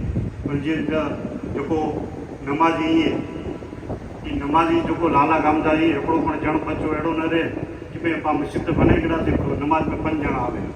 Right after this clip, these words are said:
ته لالا گام جي جوابداري آهي ڪي બાબા સાહેબને જો કોઈ ખ્વાબ હોય, બાબા સાહેબ જો સપનું હોય કે કચ્છો બચ્ચો બચ્ચો પાંચ ટાઈમ નમાઝી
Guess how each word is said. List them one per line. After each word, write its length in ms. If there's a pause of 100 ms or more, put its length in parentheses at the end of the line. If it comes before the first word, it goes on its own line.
(440)
ته 160
لالا 280
گام 200
جي 100 (320)
جوابداري 560
آهي 100 (460)
ڪي 140 (680)
બાબા 260
સાહેબને 280
જો 60
કોઈ 180
ખ્વાબ 300
હોય, 140
બાબા 260
સાહેબ 220
જો 120
સપનું 300
હોય 180
કે 60
કચ્છો 380
બચ્ચો 300
બચ્ચો 260
પાંચ 300
ટાઈમ 140
નમાઝી 380